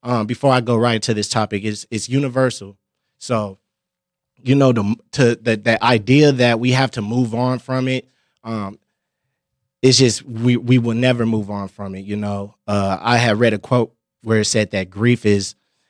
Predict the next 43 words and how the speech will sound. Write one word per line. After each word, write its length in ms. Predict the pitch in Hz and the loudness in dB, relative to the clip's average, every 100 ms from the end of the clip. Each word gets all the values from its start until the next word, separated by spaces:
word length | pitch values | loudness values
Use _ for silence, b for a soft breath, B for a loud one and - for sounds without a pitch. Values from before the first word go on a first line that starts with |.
| _ - | _ 0
is 300 | 107 92 92 | 2 2 -2
love 600 | 117 131 120 107 101 - | 2 4 4 0 -6 -8
without 440 | 107 98 113 104 | -6 -2 0 -2
direction, 680 | 101 98 107 107 - 95 90 _ _ _ _ _ _ _ _ - | -4 -2 -2 0 -2 -6 -16 _ _ _ _ _ _ _ _ -4
you 140 | 107 | -2
know, 200 | 110 110 | 0 0
and 100 | 104 | 0
I 80 | 117 | -2
was 160 | 110 | -2
like, 120 | 113 104 | -2 0
"Man, 200 | 135 127 | 0 0
that's 180 | 113 | 0
a 80 | 113 | -4
powerful 500 | - 139 139 120 117 | -4 -2 -2 -2 -4
saying. 680 | 104 - - 135 147 117 98 | -6 -6 -2 2 2 2 -2
Like, 200 | 95 92 | -6 -4
that's 220 | 113 127 | -2 -2
just 140 | 113 101 | -4 -8
a 40 | |
powerful 380 | - 117 113 101 | -2 -2 -2 -8
quote." 400 | - 120 104 - _ _ _ _ - | -2 -2 -2 -6 _ _ _ _ -4
And 240 | 113 107 | 0 0
I 80 | 113 | 0
was 100 | 113 | -2
just 180 | 110 - | -2 -2
thinking, 280 | 139 127 | -2 0
like, 160 | 110 101 | -2 -2
you 80 | 123 | 0
know, 400 | 120 107 107 - - | 2 2 -2 -6 -8
when 240 | 113 117 | -2 0
you 200 | 113 117 | 0 -2
lose 380 | 107 131 139 135 | 4 6 6 4
somebody 460 | - 131 127 120 | 0 2 2 2
you 140 | 110 104 | -2 -4
love 400 | 107 113 113 104 | 2 2 2 0
that 200 | 104 - | -4 -6
you 60 | |
was 160 | 107 92 | -10 -6
really 220 | 107 98 | -6 -8
close 400 | - - 107 107 | -6 2 2 2
to, 180 | - 107 | -2 0
you 140 | 104 | 0
know, 200 | 107 98 | 0 -2